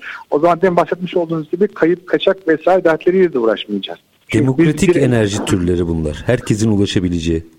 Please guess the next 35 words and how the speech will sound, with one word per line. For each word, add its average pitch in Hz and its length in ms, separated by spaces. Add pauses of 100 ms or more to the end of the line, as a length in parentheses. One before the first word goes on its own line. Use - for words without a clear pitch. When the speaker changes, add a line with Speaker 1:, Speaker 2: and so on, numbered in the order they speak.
(120)
Speaker 1:
Aynen, 156 460 (100)
aynen. 135 360
Herkesin 160 500
eşit 156 340
şartlarda 151 480
ulaşabileceği, 123 800 (200)
e, 135 400
çok 143 140 (160)
<laughs> 175 140
demokratik 143 560
şeyler. 160 360 (560)
E, 139 60 (180)
ve 175 240
burada, 180 480
e, 147 320
şu - 160
an 175 140
mesela 170 300
güneş 160 220
potansiyelimizi 170 800
bence 165 240
kullanamıyoruz. 190 880 (180)
Mesela 135 220
iki 139 120
bin 160 60
otuz 160 260
beş 175 160
senesinde 143 520
bizim 165 160
yaklaşık 165 380
elli 143 260
üç 180 160
gigawattlık 147 480
hedefimiz 113 460
var. 190 260